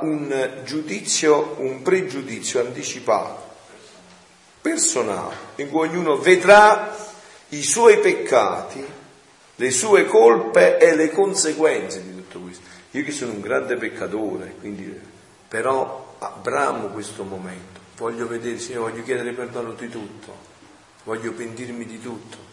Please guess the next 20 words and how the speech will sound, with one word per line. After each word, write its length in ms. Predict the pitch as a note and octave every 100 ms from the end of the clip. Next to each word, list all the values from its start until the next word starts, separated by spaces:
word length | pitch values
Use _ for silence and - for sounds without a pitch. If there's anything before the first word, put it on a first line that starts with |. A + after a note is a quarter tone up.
| _ _ _ _ _ _ _ _ _ _
Voglio 300 | A2 A#2 A#2
vedere 400 | A2+ A#2 A#2 A2
tutti 320 | - C#3+ C#3
i 20 | B2+
risvolti 600 | A2+ - A2+ G#2 - G2
di 80 | G2+
quello 260 | G#2 G2+
che 80 | G2
ho 40 | G#2
fatto, 520 | - G#2 F2+ - F2+
perché 260 | F#2+ F#2+
mi 100 | A2+
fido 240 | G2+ A2 G2+
della 140 | G2
sua 140 | G2+ A2
misericordia 680 | G#2+ G#2 G2+ G2+ F#2+ F2+
e 40 | G#2
riconoscerò, 480 | A#2 A#2 A2+ - A2
dire: 160 | G#2
"Signore, 320 | G#2+ A2+ A2+